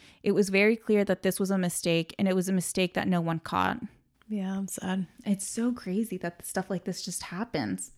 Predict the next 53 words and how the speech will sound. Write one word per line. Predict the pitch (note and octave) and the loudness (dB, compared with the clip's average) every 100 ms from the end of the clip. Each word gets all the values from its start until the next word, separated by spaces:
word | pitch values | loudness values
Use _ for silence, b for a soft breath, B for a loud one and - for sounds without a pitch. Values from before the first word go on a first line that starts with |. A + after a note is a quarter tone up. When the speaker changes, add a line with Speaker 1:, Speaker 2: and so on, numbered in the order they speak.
| - | 2
Speaker 2:
And | G#3+ | 4
I'm | G3 | 6
sure | G3 G3 | 4 4
he's | F3+ F#3 F3 | 2 2 0
not | E3+ | -2
the | E3+ | -2
only | E3+ E3 E3+ | -2 0 0
one. | E3 E3 D#3+ E3 - | -2 -2 -2 -6 2
Speaker 1:
That's | D3 F3 - | 4 4 -2
the | F#3+ | -4
thing | - B3+ D#4+ | 0 2 2
about | F#3+ D#3+ - | 2 0 0
this. | E3+ E3+ | -2 0
It's | F#3 F3 | 0 2
like, | F3+ | 2
Speaker 2:
Mm-hmm. | F#3 | 4
Speaker 1:
now | F#3+ A#3+ | 4 4
that | A#3+ - | 2 2
this | G#3+ - | 0 0
case | - G#3+ G3+ | 0 0 0
has | A3 G3+ | -4 -4
kind | G#3 G3 | 0 0
of | F#3+ | 0
come | - G3+ G3+ F3+ | -2 0 2 2
up | G3 - | 0 -2
and | F#3+ | -2
that | E3 | -2
people | - G3 G3 | -2 -2 0
are, | F3+ E3+ | 0 0
like, | E3 E3 | -2 -4
shedding | - F#3 F#3 | -2 0 0
light | E3+ E3+ | -2 0
on | F#3+ A#3 | 2 4
it, | B3+ A3 | 4 2
it's | G#3 | 4
like, | F#3 | 4
Speaker 2:
Mm-hmm. | F3+ | 2
Speaker 1:
how | G#3 A3 | 4 4
many | A3+ A3 | 4 4
other | G#3 G3 | 2 0
people | - G3+ F#3 | -2 -2 0
might | F3 F3 | 0 -2
not | F#3 F#3+ | -2 0
have | F#3 | -2
fallen | - F3+ F3 E3+ | -2 -2 -2 -2
through | F#3 | -4
the | F3 | -6
cracks | - F#3 - - | -4 -4 -4 -2
just | G3 G3 | 0 2
like | F3+ | 0
Speaker 2:
Mm-hmm. | F#3 | 0
Speaker 1:
he | G3+ | -2
did? | E3+ F3 | -2 -2